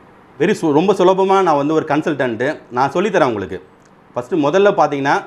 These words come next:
நீங்க வந்து என் கம்பெனி வந்து பார்க்கணும். பார்த்து நான் எப்படி தயார் பண்றேன்றதை நீங்க பார்த்து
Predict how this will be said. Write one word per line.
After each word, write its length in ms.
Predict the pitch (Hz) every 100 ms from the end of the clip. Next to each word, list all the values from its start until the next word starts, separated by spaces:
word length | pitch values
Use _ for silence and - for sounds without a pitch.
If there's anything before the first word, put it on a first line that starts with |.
| - _ _ -
நீங்க 220 | 147 151
வந்து 200 | 143 170
என் 120 | 151
கம்பெனி 300 | 139 147 175
வந்து 180 | 147 147
பார்க்கணும். 400 | - 143 139 95 - _ _ _ - -
பார்த்து 300 | 127 135 165
நான் 200 | 135 123
எப்படி 320 | 139 - 185
தயார் 300 | 156 147 160
பண்றேன்றதை 580 | 151 143 143 139 123 143
நீங்க 200 | 147 127
பார்த்து 300 | 110 127 143